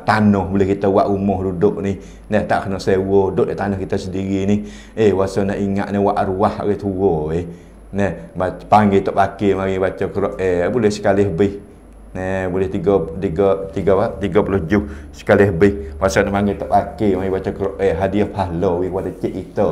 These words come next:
weh. Ha, litas saya betul tu. Ha, tengok, tengok, tengok, tengok. Para-para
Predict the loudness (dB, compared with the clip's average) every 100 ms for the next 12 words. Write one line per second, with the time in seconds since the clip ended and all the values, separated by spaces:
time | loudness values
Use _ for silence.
0 | 0 -2 -4 -14 -2 2 4 2 -2 0
1 | 2 6 6 8 8 8 8 8 6 4
2 | 4 6 8 6 4 2 4 4 2 -2
3 | -2 -2 -4 -6 -6 -10 -20 -20 -20 -20
4 | -20 -20 -20 -20 2 4 4 6 4 6
5 | 6 6 4